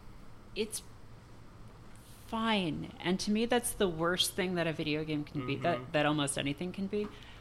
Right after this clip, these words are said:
Speaker 1: Um, I just, I don't see for whom, like,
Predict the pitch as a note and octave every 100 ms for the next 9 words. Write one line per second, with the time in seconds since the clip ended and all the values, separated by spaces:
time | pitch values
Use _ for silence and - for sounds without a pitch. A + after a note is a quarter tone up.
0 | - - E3+ D#3+ D#3+ D#3+ E3 - - -
1 | - - - - - A#3 E4 - - F#3
2 | A#3 D#4+ D#4 - B3 C4 A3 G3 G#3+ -
3 | A3